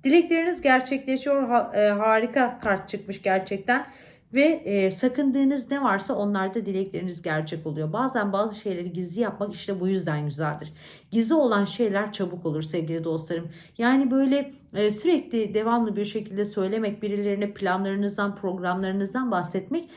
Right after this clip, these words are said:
önünüze engeller, blokajlar kurabilir. O yüzden lütfen siz de bu blokajları, e, kaldırmak, hayatınızdaki bu tür engelleri, e, şöyle bir yok saymak istiyorsanız yapacağınız şeylerde, adım atacağınız şeyleri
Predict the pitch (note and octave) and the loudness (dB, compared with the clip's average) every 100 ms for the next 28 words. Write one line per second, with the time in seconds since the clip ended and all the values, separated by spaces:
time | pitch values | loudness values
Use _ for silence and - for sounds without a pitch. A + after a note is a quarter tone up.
0 | - - G3+ G#3+ G#3 A#3+ - F#3 F#3 F#3+ | -14 -4 -2 0 0 0 0 -2 0 0
1 | F#3+ G#3+ C4 F3+ F3 E3 F3 E3+ G3 G3+ | 0 0 0 0 -2 -2 -2 -2 -2 -2
2 | G3 E3 D#3 D3 C#3+ - D4 C4+ E3 E3+ | -2 -2 -2 -4 -8 -4 -4 -2 -2 -2
3 | A3+ E3+ D#3 D#3 G#3 F#3+ A3 G3+ F#3+ F3 | -4 -4 -4 -4 -4 -4 -4 -2 0 0
4 | F#3 F3 - F3 E3+ - - _ _ _ | -2 -4 -4 -6 -6 -12 -20 _ _ _
5 | - F#3+ F#3 F#3 G3 G3+ G#3+ A3+ G3+ - | -4 0 0 0 0 2 2 0 0 -2
6 | F#3 F#3+ G3 A#3 A#3 B3 A3+ G#3+ D#4 C#4 | 0 0 0 0 0 -2 -4 -6 -2 -4
7 | - F#3+ G3 F3+ F3+ F#3 F#3 - - - | -2 -2 -2 -2 -2 -2 -2 -4 -20 -8
8 | F#3 F#3+ F#3 F#3 E4+ D#4+ G#3 C#4 D4 B3 | 0 2 2 0 0 0 2 2 2 0
9 | F#3+ F#3+ - - C4 G#3+ C#4 G4 - - | 0 -2 -4 -4 -2 -2 -2 -4 -8 -8
10 | G#3+ B3 B3 A#3+ G3+ F#3 - A#3+ G#3+ F3+ | -2 0 2 0 0 -4 -2 0 2 0
11 | F3+ F#3 A#3+ D4 C4+ F#3 E3 E3+ F3+ A#3 | 0 -4 -2 -2 -4 -6 -4 -4 -4 -4
12 | E3 G3 | -2 -2